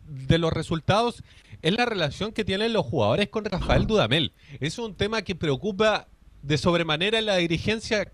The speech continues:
que hacen cuestionarse precisamente la continuidad de Rafael Dudamel. Usted decía,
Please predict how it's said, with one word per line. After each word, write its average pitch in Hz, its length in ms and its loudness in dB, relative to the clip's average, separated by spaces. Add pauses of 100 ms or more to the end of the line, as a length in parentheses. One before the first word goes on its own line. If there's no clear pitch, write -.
que 165 120 0
hacen 202 260 0
cuestionarse 180 680 0
precisamente 180 840 0 (320)
la 156 220 8
continuidad 160 680 -4
de 220 80 -4
Rafael 190 360 0
Dudamel. 185 360 2 (420)
Usted 214 260 -2 (140)
decía, 180 420 0